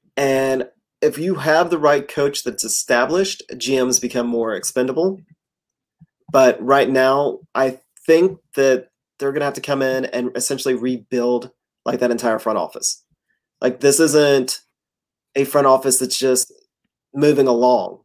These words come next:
Like, we have the character coach as our acting G M. Like, our front office is absolutely decimated. Like, it needs to be rebuilt. So you need a G M to come in and do all that, getting our scouting departments up to speed and, and corrected,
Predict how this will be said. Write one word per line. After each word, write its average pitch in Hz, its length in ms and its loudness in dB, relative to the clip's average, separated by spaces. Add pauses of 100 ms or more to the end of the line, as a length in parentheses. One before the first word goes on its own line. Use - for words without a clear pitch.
(160)
Like, 123 260 -2
we 147 160 0
have 135 420 4 (400)
the 127 340 -2
character 170 440 0
coach - 560 -8
as 131 100 -4
our 127 160 0
acting 117 440 -6
G 107 240 -10
M. 76 100 -12 (960)
Like, 123 220 -4
our 131 160 2
front 151 260 2
office 135 440 0
is 117 100 -6
absolutely 110 440 -8
decimated. 87 440 -12
Like, 107 180 -10
it 131 140 0
needs 127 240 -4
to - 60 -8
be 117 100 -4
rebuilt. 104 420 -10 (800)
So - 220 4
you 127 120 4
need 135 140 2
a 127 60 6
G 123 200 0
M 120 120 0
to 117 60 -6
come 120 180 -4
in 113 80 -2
and 117 120 -4
do 117 220 -6
all 104 120 -2
that, 92 200 -6
getting 113 180 -4
our 113 60 -2
scouting 117 380 0
departments 113 440 -2 (200)
up - 140 -6
to - 60 -6
speed 117 440 0
and, 98 260 -6 (260)
and 123 120 -2
corrected, - 500 0